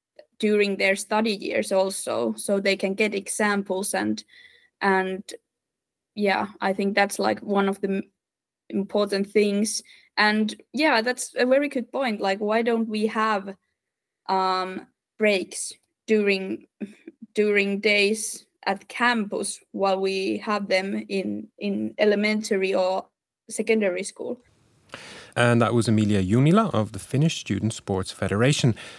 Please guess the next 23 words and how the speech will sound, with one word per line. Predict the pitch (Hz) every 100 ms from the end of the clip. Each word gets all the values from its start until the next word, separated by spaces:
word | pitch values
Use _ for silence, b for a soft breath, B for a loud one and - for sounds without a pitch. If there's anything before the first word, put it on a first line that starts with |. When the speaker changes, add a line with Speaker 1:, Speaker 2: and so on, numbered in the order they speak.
| B B -
Speaker 2:
I | 120
think | - 196 -
that | 156
was | 127
a | 117
very | 110 135 208
interesting | 170 110 104 107 107
point | 92 110 107
she | -
made | 104 98 98
at | 95
the | - -
end | 113 139
there, | 120 104 90 B B -
because | 117 123 117 -
whenever | 117 156 214
international | 147 113 - 101 - 95
news | 92 107 165 156
outlets | 92 - 170 -
produce | - 95 101 -
one | 104 98
of | 90
these | 101 101